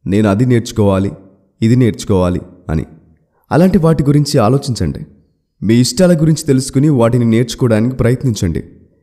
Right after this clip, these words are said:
నేర్చుకోవాలి, కానీ మనం ఇరవై నాలుగు గంటలు నేర్చుకున్నప్పటికీ మన జీవితం సరిపోదు.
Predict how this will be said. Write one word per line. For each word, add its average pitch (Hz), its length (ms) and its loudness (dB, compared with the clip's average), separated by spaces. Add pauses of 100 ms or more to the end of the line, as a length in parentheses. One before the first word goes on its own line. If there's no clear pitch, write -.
(160)
నేర్చుకోవాలి, 147 600 2
కానీ 135 240 2
మనం 120 260 2
ఇరవై 117 220 2
నాలుగు 110 300 0
గంటలు 123 240 0
నేర్చుకున్నప్పటికీ 107 800 -2
మన 98 220 0
జీవితం 120 400 0
సరిపోదు. 90 460 -4